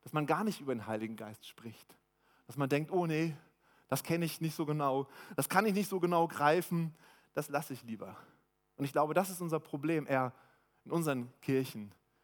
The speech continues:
dass wir zu wenig über den Heiligen Geist sprechen, dass wir zu wenig verstehen, was für eine Kraft liegt eigentlich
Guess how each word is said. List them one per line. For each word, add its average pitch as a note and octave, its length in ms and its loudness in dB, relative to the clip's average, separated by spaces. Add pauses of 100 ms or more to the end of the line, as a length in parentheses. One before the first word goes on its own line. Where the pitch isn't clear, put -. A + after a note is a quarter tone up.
(140)
dass A#2+ 120 -8
wir D3 80 -6
zu D3 160 -6
wenig D#3+ 480 -2 (440)
über A#2 100 -8
den A2+ 160 -4
Heiligen A2+ 280 -2
Geist G#2+ 300 -4
sprechen, - 420 -16 (420)
dass - 80 -18
wir C3+ 100 -2
zu C#3 180 -8
wenig F#3 300 0
verstehen, B2 560 -2 (320)
was - 180 -2
für C#3+ 140 -2
eine A#2+ 180 -4
Kraft - 540 -6 (320)
liegt B2 240 -6
eigentlich B2 480 -4